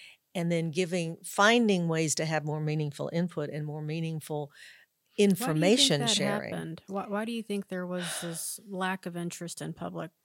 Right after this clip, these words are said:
Speaker 2: engagement?
Speaker 1: Well, I, <laughs> I would have to read some minds, but it does seem like just, <sighs> once again, a lack of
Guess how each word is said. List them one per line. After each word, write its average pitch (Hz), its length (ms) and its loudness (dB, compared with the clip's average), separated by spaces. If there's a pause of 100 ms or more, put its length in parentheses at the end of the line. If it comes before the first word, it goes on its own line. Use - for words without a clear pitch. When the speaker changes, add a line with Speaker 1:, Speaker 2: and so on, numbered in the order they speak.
(120)
Speaker 2:
engagement? 175 640 -8 (1800)
Speaker 1:
Well, 226 360 2 (720)
I, 160 260 -8 (480)
<laughs> - 440 -16
I 247 80 4 (1120)
would 170 100 -4
have 175 120 -6
to 151 100 -10
read 170 240 0
some 151 160 0
minds, 143 460 -2
but 156 140 -2
it 156 100 -6
does 180 220 6
seem 160 240 2
like 143 320 -4 (440)
just, - 360 -2 (920)
<sighs> - 1000 -20
once 190 320 -4
again, 208 180 -4
a 190 80 -2
lack 165 260 -4
of 165 200 -8